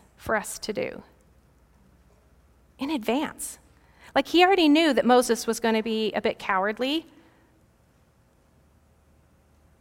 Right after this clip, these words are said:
He knows that when he was using that rod as a shepherd,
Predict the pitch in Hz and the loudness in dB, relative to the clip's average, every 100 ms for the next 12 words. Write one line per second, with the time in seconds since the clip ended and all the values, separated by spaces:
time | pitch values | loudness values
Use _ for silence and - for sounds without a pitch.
0 | _ _ _ _ _ _ _ _ _ _ | _ _ _ _ _ _ _ _ _ _
1 | 339 349 330 349 339 262 - 254 - 254 | 2 4 6 8 6 4 4 4 4 2
2 | 254 240 233 233 285 262 262 254 277 262 | 2 2 0 -2 -2 0 2 2 0 2
3 | 254 247 233 226 226 226 220 226 247 240 | 2 4 4 4 4 6 6 6 4 2
4 | 240 - 247 240 285 330 | 0 4 4 4 2 2